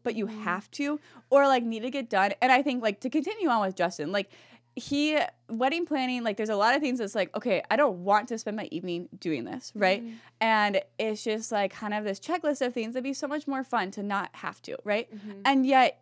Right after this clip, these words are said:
Speaker 1: like, he's so good at just being like, "All right, I'm gonna enjoy doing this and make it
Speaker 2: Mm-hmm.
Speaker 1: fun," and even better than I am.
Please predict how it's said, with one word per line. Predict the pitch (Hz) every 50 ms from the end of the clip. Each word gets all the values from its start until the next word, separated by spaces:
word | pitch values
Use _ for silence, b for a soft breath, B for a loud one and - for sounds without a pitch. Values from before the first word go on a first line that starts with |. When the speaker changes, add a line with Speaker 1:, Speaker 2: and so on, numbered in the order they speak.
| -
Speaker 1:
like, | - 247 233 202 -
he's | - - - 277 277 254 -
so | - - - - 240 240 233 226
good | 214 220 196 190 185 190
at | 190
just | - 185 190 -
being | - 190 185 185 190
like, | 185 180 - _ -
"All | 214
right, | 208 180 - -
I'm | - 196 208 220
gonna | 233 220 214 -
enjoy | - 185 180 160 - - 170 165 165 165
doing | 165 160 160 165
this | 156 - - -
and | - 185 185
make | 175 170 170 175
it | 160 143
Speaker 2:
Mm-hmm. | 185
Speaker 1:
fun," | 190 143 131 -
and | - 370 - -
even | 247 240 240 208
better | 185 185 180 170
than | 151 147 135 -
I | - 190 165
am. | 123 95 -